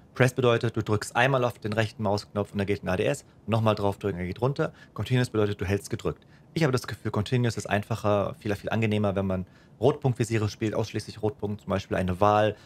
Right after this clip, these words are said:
mit einem P K null sechs, ähm, dass man da immer wieder in A D S und rausgehen kann. Ich finde das mega angenehm. Dagegen zum Beispiel ein Hammervisier möchte ich natürlich in den, in den A-D-S-Modus reingehen und dann umschalten zwischen dem Zweitvisier und dem Erstvisier. Da braucht ihr auf jeden Fall die Press, äh, Option.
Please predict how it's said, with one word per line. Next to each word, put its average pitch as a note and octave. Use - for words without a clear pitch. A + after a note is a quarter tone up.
mit -
einem F#2+
P G#2
K F#2
null F#2
sechs, -
ähm, G2
dass F#2+
man G2
da -
immer G2+
wieder G2
in F#2
A F2+
D F#2+
S -
und F2
rausgehen A2+
kann. A2
Ich G2
finde G2
das -
mega G2
angenehm. C#3
Dagegen G#2
zum G#2
Beispiel F#2
ein F#2+
Hammervisier A#2+
möchte G#2
ich G#2
natürlich G2+
in G2+
den, F#2+
in F2+
den F2+
A-D-S-Modus F#2+
reingehen A2+
und D3+
dann C#3
umschalten G2+
zwischen G2+
dem F#2+
Zweitvisier G2+
und F2+
dem F2+
Erstvisier. A#2
Da F2+
braucht -
ihr F#2+
auf -
jeden F#2
Fall F2+
die F2+
Press, -
äh, F2
Option. E2+